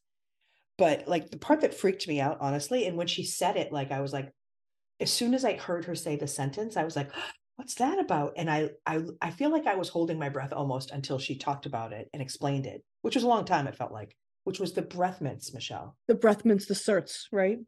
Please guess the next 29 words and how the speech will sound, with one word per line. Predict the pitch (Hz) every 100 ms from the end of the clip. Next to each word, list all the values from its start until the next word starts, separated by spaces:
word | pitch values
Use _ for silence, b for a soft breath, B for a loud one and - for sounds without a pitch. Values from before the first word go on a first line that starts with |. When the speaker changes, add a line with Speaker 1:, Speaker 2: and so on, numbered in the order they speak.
| -
Speaker 2:
They | 202
Speaker 1:
I | 202 254
Speaker 2:
have |
Speaker 1:
was | 247 220 -
Speaker 2:
certs | 214
Speaker 1:
so | 214 247
Speaker 2:
anyway. |
Speaker 1:
freaked | - 240 -
out. | 208 175
I'm | 151
like, | 147 139
"What | 147 143 208 285
is | 247 -
gonna | 202
happen | 175 180 175 160
to | 139
her | 135 123
that | 135
she | - 190 208
needs | 214 -
to | 120 - -
fucking | 151 135 127
have | 127 123 120 _ -
fresh | 135 135 -
breath?" | 131 107 - _ _ _ _ -
I | 165
was | 175 175
just | 214 - 165
like, | 143 139